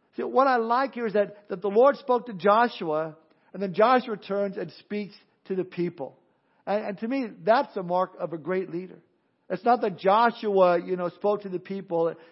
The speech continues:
It's the Lord spoke to Joshua, and then Joshua relayed to the people what the Lord spoke to him. I think this is something that all pastors or teachers need to grasp, otherwise they shouldn't be teaching. You know, it's not what you have to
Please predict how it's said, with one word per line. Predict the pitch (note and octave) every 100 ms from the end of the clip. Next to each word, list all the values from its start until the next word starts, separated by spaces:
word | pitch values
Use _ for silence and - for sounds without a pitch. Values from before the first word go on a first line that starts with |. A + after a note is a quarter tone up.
| -
It's | F3
the | -
Lord | E3+ G#3+ A#3+
spoke | A#3+ G3+ F3
to |
Joshua, | D#3+ F3+ G3+ G3
and | E3+
then | D#3+
Joshua | D3 G3+ G#3+ F#3
relayed | F3 E3+ D#3+ G3+ B3 G#3+ E3+
to | F3
the | F3+
people | F3+ F3+ F3 F3 - -
what | F3+ F3+
the | F#3+
Lord | F#3 F#3
spoke | - F3+ F#3
to | G#3
him. | B3+ D#4+ F3+ - _ _ _ _ _ _ _ _ _ _ _
I | -
think | A#3+ B3
this | C4 A#3
is | F#3+
something | A#3 A3+ G#3
that | F#3+
all | G3 F#3+
pastors | - G3 A3+ A3+ A#3
or | F3
teachers | D#3 - A3 F#3+ G#3+
need | F3 G3+
to | E3+
grasp, | C#3+ G3+ G3+ F#3
otherwise | G3 F#3 F3+
they | E3+
shouldn't | - G#3 A3
be |
teaching. | - A#3 C4+ B3 F#3+ - _ _ _ _ _ _ _ _ _ _
You | G3
know, | A#3
it's | A3 G#3+ F3
not | A3 B3+ A#3+ -
what | G#3+
you | G3+ B3 A#3+
have | B3
to | G#3+